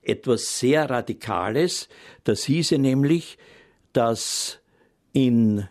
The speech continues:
den Aufsichtsräten, dass da eigentlich das Sagen die Arbeitervertreter haben und nicht die Kapitaleigentümer. Dass es so etwas wie eine Überparität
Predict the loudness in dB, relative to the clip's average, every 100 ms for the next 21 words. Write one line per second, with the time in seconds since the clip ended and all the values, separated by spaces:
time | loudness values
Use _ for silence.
0 | _ _ _ -4 -4 -2 -4 -2 -2 -2
1 | -4 -4 -2 2 0 -2 -10 -10 -10 -14
2 | _ _ _ _ _ _ -2 -2 -2 -8
3 | -10 -14 -20 _ -2 0 -2 -4 -10 -6
4 | -6 -4 -8 -2 -4 -4 -10 -20 -20 _
5 | _ _ _ _ _ -4 -4 -4 -4 -4
6 | -6 -6 -6 -8 _ _ _ _ -4 -2
7 | -4 -4 -4 -4 -4 -6 -6 -4 -4 -4
8 | -8 -8 -6 -6 -10 _ _ -4 0 -2
9 | -2 -6 -6 -6 -8 -6 -8 -6 -6 -6
10 | -6 -6 -6 -10 -10 -10 -8 -8 -10 _
11 | _ _ _ -6 -4 -4 -6 -8 -2 -2
12 | -2 -4 -4 -2 -2 0 -2 -2 -2 -2
13 | -2 -4 -4 -8 -4 0 0 -2 -6